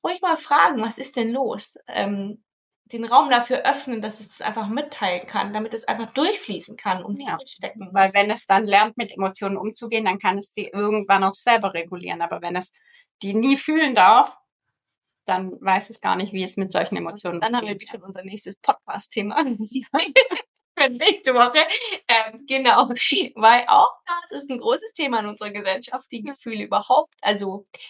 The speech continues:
Speaker 1: ja, wieso reage-, reagiere ich denn manchmal ganz krass, wenn mein Kind eine bestimmte Emotion hat?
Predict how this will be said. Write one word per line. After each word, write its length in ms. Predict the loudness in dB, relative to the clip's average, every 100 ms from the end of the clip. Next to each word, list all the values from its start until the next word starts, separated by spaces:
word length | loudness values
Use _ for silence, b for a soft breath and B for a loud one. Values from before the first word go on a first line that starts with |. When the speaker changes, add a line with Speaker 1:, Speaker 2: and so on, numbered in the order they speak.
| B
Speaker 1:
ja, 200 | 4 4
wieso 240 | 4 0 0
reage-, 400 | 2 2 0 2
reagiere 440 | 4 4 0 -4
ich 100 | -2
denn 120 | -4 -4
manchmal 440 | -4 -4 -4 -2
ganz 280 | -2 -4 -12
krass, 400 | -6 -6 -6 -10
wenn 80 | -8
mein 180 | -8 -8
Kind 220 | -10 -8
eine 160 | -10
bestimmte 480 | -8 -8 -6 -6 -6
Emotion 540 | -6 -10 -10 -12 -10
hat? 100 | -10